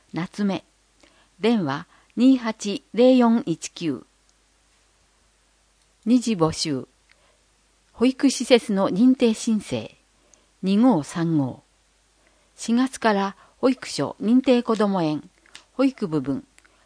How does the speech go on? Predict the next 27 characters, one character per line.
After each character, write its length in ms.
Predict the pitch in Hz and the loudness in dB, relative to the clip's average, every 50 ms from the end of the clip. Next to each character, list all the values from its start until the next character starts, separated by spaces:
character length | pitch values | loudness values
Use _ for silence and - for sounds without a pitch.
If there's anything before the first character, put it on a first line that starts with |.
| _ _ _ _ | _ _ _ _
小 260 | - - - 269 277 269 | -14 -2 4 4 4 4
規 180 | - - 190 | 4 0 -4
模 220 | 151 165 160 123 - | -2 0 -2 -2 0
保 180 | - 247 254 | 2 4 4
育 220 | 262 - - 262 214 | 4 4 2 0 2
事 120 | - 226 | 2 2
業 240 | 220 220 226 233 233 | 2 4 4 2 2
所 140 | - 240 226 | 0 0 0
の 140 | 220 220 | 0 0
利 180 | 202 190 220 226 | 0 0 2 4
用 160 | 214 185 139 | 4 4 4
を 80 | 139 143 | 2 0
希 180 | - - 202 185 | -4 -4 -2 2
望 140 | 185 185 190 | 2 2 2
す 140 | - - 190 | 0 -4 -6
る 100 | 165 180 | -6 -6
人 220 | - - - 160 | -6 -4 -2 0
の 200 | 156 151 147 156 - - - _ - - _ _ - | 0 0 -2 -4 -8 -16 -20 _ -20 -20 _ _ 0
二 140 | 214 247 226 | 2 2 4
次 140 | 233 247 220 | 2 2 4
募 140 | 208 202 | 4 2
集 200 | 190 - - 220 | 2 0 -2 0
を 180 | 208 202 196 147 | 2 4 2 2
行 140 | - - 156 | 2 2 2
い 200 | 147 143 139 143 | 2 2 0 -2
ま 140 | 131 131 131 | -4 -6 -8
す。 220 | - - - _ | -12 -16 -20 _